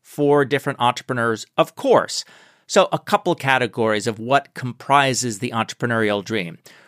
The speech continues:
One of them is trying to have more impact. Both Margot Walsh and Joe Walsh,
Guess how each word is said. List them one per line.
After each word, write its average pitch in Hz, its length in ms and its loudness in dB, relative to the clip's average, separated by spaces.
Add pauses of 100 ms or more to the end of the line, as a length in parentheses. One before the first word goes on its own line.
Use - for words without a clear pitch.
(160)
One 143 160 2
of 147 140 0
them 151 280 4
is 127 200 -2
trying 143 240 0
to 143 100 2
have 127 540 0
more 131 680 0
impact. 180 720 -4 (420)
Both 160 520 2
Margot 139 440 0
Walsh 127 440 2
and 117 200 -6
Joe 220 220 4
Walsh, 131 560 2